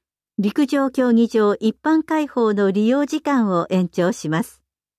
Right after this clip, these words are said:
延長期間は五月一日日曜日から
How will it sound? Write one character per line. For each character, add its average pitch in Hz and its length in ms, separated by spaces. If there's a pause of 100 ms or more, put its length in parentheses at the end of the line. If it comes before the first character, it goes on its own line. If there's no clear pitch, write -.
(320)
延 220 200
長 220 240
期 - 140
間 180 240
は 160 160
五 262 160
月 285 300
一 247 300
日 247 280
日 240 320
曜 269 220
日 214 140
か 202 160
ら 185 160